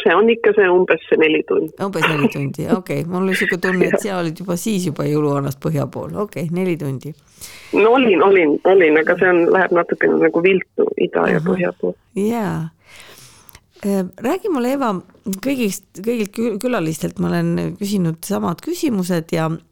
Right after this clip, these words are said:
Speaker 2: ja, ja sinu käest tahaks ka teada, et, et kuidas juhtus ja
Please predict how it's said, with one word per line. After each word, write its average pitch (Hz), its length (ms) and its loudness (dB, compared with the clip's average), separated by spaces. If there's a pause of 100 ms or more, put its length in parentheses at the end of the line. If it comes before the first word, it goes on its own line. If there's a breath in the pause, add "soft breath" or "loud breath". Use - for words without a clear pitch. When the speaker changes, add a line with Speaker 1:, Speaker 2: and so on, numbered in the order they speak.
(120)
Speaker 2:
ja, 180 360 -2 (260)
ja 180 140 -4
sinu 214 260 -4
käest 170 200 -6
tahaks 180 240 -6
ka 226 120 -4
teada, 208 440 -4
et, 165 160 -12 (520 soft breath)
et 180 140 -8
kuidas 226 300 -4
juhtus 214 480 -4
ja 180 180 0